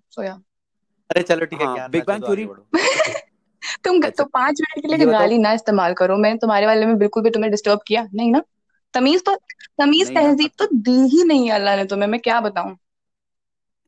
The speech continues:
Speaker 3: अरे,
Speaker 2: तौहीन कर रही है।
Speaker 3: बेमन से बनाया था इनको। <laughs> बस वो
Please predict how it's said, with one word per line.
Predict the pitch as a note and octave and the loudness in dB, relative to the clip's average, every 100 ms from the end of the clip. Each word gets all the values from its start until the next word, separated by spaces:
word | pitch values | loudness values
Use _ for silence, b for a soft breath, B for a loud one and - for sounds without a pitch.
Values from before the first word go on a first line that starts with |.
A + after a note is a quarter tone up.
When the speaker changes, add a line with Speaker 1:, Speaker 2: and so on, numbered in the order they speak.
| _ _ _ _ _ _ _ _ _ | _ _ _ _ _ _ _ _ _
Speaker 3:
अरे, | - | -14
Speaker 2:
तौहीन | A2+ A2+ C#3 | -10 -10 -10
कर | D3 - D3 | -14 -12 -12
रही | E3 C#3+ | -12 -14
है। | C#3 | -10
Speaker 3:
बेमन | C3 C3+ B2+ | -8 -10 -12
से | C3+ | -10
बनाया | A#2 G#2 G#2+ A#2+ | -10 -12 -12 -14
था | C3+ | -12
इनको। | C#3+ C3+ C#3 C3+ _ _ _ _ b b | -14 -12 -12 -14 _ _ _ _ b b
<laughs> | E3+ - | -20 -20
बस | C#3+ A#2 B2+ B2+ | -20 -10 -10 -10
वो | C3 - | -10 -10